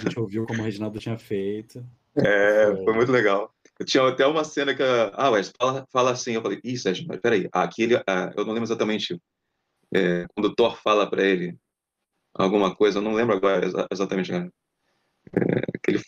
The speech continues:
Speaker 2: ele fala bem do irmão pra, pra ele, e ele fala, "Eu estou
Speaker 1: É.
Speaker 2: aqui, é, eu estou aqui", alguma coisa aqui.
Speaker 1: É.
Speaker 2: Aí, aí faltou o "estou", não, ele fala, ele fala "estou", acho que era alguma coisa assim, né?
Speaker 1: Eu acho
Speaker 2: "Ah,
Speaker 1: que
Speaker 2: você
Speaker 1: era
Speaker 2: tem
Speaker 1: que
Speaker 2: certeza?" Aí, "Não, vamos, vamos ver."
Speaker 1: É.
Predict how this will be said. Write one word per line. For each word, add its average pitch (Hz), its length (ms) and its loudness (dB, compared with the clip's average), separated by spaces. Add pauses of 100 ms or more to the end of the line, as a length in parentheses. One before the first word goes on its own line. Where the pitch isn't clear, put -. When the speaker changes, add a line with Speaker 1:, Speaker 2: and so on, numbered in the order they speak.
Speaker 2:
ele 127 120 2
fala 139 260 2
bem 131 200 0
do 110 80 0
irmão 98 320 -2
pra, 90 280 -2
pra 95 180 0
ele, 120 320 2 (440)
e 98 60 2
ele 98 120 2
fala, 98 180 2
"Eu 101 40 4
estou 117 280 2
Speaker 1:
É. 107 60 2
Speaker 2:
aqui, 95 340 -8 (600)
é, - 80 2
eu 90 140 4
estou 123 240 4
aqui", 95 220 -2
alguma 107 280 -4
coisa 120 220 2
aqui. 95 320 -4 (540)
Speaker 1:
É. 92 240 -16 (280)
Speaker 2:
Aí, 113 140 2 (140)
aí 117 120 0
faltou 147 420 2
o 156 40 4
"estou", 147 460 2
não, 147 200 0
ele 143 200 -2 (260)
fala, 120 200 -4 (120)
ele 113 120 -6
fala 117 260 0
"estou", - 380 -6
acho - 160 -6
que 131 60 0
era 120 80 4
alguma 127 220 4
coisa 123 200 4
assim, 117 240 2
né? 107 220 2 (160)
Speaker 1:
Eu 131 140 -6
acho 123 140 -4
Speaker 2:
"Ah, - 60 -2
Speaker 1:
que - 60 0
Speaker 2:
você 123 80 4
Speaker 1:
era 117 80 0
Speaker 2:
tem 113 100 2
Speaker 1:
que 139 60 6
Speaker 2:
certeza?" 101 440 2
Aí, 101 200 0
"Não, 120 100 -6
vamos, - 240 -2
vamos 165 300 0
ver." - 220 2 (120)
Speaker 1:
É. - 300 0